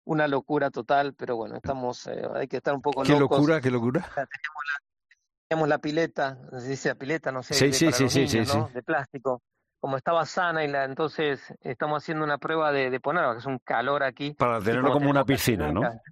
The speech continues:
Speaker 1: Sí, entonces ahora estaban las actividades con, con los niños, entonces <laughs> quería saber si, eso es una locura. Bueno,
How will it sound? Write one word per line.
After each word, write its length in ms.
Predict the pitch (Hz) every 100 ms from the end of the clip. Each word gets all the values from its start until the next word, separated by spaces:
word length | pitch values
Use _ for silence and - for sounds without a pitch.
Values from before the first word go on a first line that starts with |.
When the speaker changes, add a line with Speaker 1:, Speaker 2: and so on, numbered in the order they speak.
| _ _ _
Speaker 1:
Sí, 320 | - - 160
entonces 680 | 135 127 151 143 151 131 -
ahora 340 | 127 135 151
estaban 260 | 151 139 135
las 180 | 131 127
actividades 560 | 135 131 139 139 139
con, 300 | - 123 123
con 160 | 131 123
los 100 | 123
niños, 480 | 151 156 156 151 - - -
entonces 320 | _ 135 - -
<laughs> 200 | - -
quería 160 | 170
saber 340 | - 151 - -
si, 120 | - _ _ _ - - _ _ _ _ _
eso 280 | - 147 139 135
es 80 | 143
una 120 | 127
locura. 320 | 117 120 151
Bueno, 280 | 180 139